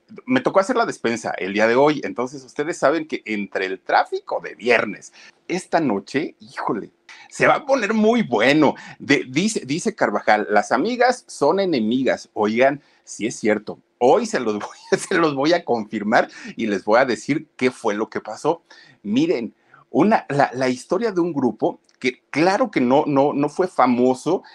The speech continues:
en términos masivos, ¿no? Es, es decir, no, no, no es un grupo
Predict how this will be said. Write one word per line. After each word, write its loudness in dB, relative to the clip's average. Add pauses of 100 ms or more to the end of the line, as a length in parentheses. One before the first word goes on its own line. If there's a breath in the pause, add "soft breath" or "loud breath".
(140 loud breath)
en -4
términos 2
masivos, -4
¿no? -2
Es, -6
es -4
decir, -8
no, 0
no, -2
no -4
es -12
un -6
grupo -2